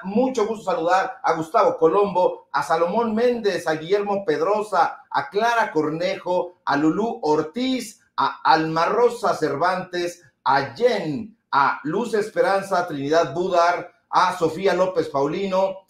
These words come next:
a Gustavo Colombo, a Trinidad Budar,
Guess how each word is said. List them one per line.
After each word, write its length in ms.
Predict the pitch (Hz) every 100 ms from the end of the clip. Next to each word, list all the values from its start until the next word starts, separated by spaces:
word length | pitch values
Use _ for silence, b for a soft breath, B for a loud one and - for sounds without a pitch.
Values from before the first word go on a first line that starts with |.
| _
a 140 | - 127
Gustavo 500 | 131 - 196 185 -
Colombo, 560 | 156 185 180 170 175 -
a 160 | 139
Trinidad 420 | 139 160 185 185 160
Budar, 540 | 233 208 180 190 -